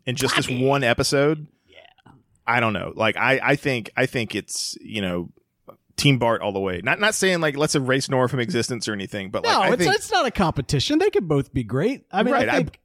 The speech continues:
Speaker 1: but Jordan Fisher just nailed it.
Speaker 2: He did.
Speaker 1: Nailed it, a hundred percent.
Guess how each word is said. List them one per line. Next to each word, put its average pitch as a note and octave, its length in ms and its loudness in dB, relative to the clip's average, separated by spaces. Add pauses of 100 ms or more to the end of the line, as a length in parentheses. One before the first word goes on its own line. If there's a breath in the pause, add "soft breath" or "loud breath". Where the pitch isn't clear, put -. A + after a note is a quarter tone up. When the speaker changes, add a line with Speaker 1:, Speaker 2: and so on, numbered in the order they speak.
(140)
Speaker 1:
but E3 140 0
Jordan G3+ 300 2
Fisher B3 420 2
just E3 240 0
nailed A2+ 540 0
it. E2+ 160 -8
Speaker 2:
He C#3 140 -4
did. B2 240 0
Speaker 1:
Nailed C3 680 2
it, F2+ 200 -6
a - 60 -10
hundred C#3 200 4
percent. G#2 400 -4